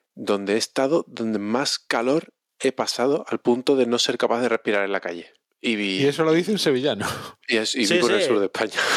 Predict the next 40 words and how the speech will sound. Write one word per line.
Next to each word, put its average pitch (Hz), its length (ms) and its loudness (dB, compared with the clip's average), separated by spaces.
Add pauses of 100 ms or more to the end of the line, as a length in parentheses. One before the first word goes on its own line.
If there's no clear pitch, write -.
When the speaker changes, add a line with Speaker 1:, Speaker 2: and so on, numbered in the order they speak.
(680)
Speaker 3:
Yo 175 160 2
Speaker 1:
<laughs> - 0 -
Pero 208 140 4
Speaker 3:
todo 196 120 2
lo 190 140 0
que 175 100 0
he 170 40 2
leído 175 220 2
de 165 40 2
Singapur 160 560 0
es 175 140 0
que, 160 420 -4
bueno, 120 380 -2
es 131 300 -6
de, 139 360 -6
de 139 200 0
los 135 180 0
peores 165 500 0
sitios 185 540 0
por 160 160 0
la 165 80 4
humedad. 160 640 4 (480)
Ya 151 160 0
hace 220 180 -2
calor 160 300 2
de 143 80 -2
sí, 101 260 -4
pero 104 160 2
Speaker 1:
Sí, - 100 -10
Speaker 3:
si 117 40 -2
Speaker 1:
hay 107 80 -2
Speaker 3:
encima 156 260 -2
le 170 120 2
sumas 131 360 -2
una 139 200 -2
humedad 135 420 2
del 95 200 -2
cien 135 300 -4
por 143 160 2
cien, 165 320 0